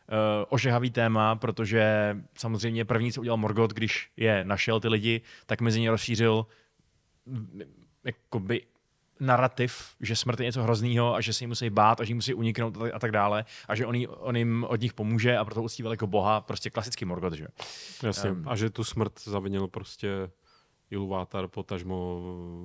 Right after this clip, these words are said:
Speaker 2: Valinor, prostě všechno to je vina Západu.
Speaker 1: Eh, no, jako v podstatě prostě, jo. Ehm, to, ten jejich osud je nějaký prokletí a on je to může zbavit, víceméně.
Speaker 2: Jo, jo.
Speaker 1: Eh, to znamená, že vlastně málo kdo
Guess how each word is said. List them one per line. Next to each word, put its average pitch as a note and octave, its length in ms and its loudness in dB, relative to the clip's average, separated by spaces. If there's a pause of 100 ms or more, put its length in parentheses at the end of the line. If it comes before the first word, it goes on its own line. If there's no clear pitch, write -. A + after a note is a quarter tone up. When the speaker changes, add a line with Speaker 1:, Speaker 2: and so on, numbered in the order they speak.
(160)
Speaker 2:
Valinor, F2+ 480 -8
prostě F#2+ 400 -14
všechno F#2 280 -12
to F#2 180 -8
je F2 60 -6
vina F#2 300 -2 (120)
Západu. F2+ 520 -2
Speaker 1:
Eh, - 40 -8 (220)
no, G#2 240 4
jako A2+ 200 4
v - 60 -2
podstatě C#3 300 2
prostě, B2 540 4
jo. F#2+ 220 4 (400)
Ehm, F#2+ 340 -4 (380)
to, C#3+ 280 10
ten D3+ 160 4
jejich C3+ 160 2
osud C3 360 0
je - 20 -2
nějaký A2+ 220 -2
prokletí A#2+ 480 -4
a G#2+ 40 -2
on A2 100 -2
je G#2 80 -2
to G#2+ 80 -2
může G2 160 -4
zbavit, E2 280 -4
víceméně. F2 420 -4
Speaker 2:
Jo, - 80 -10 (360)
jo. G2+ 120 0
Speaker 1:
Eh, G2 40 -4
to A#2+ 80 -2
znamená, B2+ 260 2
že A#2+ 80 0
vlastně B2+ 240 2
málo B2 300 8
kdo C3+ 520 6